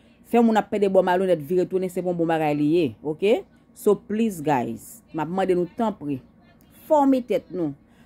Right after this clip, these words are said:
Lè paran nou ap pale nou, se pou byen nou. Tande paran nou.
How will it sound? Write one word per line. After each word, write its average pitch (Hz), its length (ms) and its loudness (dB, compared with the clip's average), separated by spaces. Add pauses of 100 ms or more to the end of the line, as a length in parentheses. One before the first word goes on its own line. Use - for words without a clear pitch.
(120)
Lè 226 140 2
paran 254 260 2
nou 208 120 0
ap 190 100 -4 (140)
pale 202 280 4
nou, 180 140 -4
se 196 160 -2
pou 196 180 -10
byen 170 380 0
nou. 135 100 0 (360)
Tande 233 280 6
paran 208 400 0
nou. 185 160 -2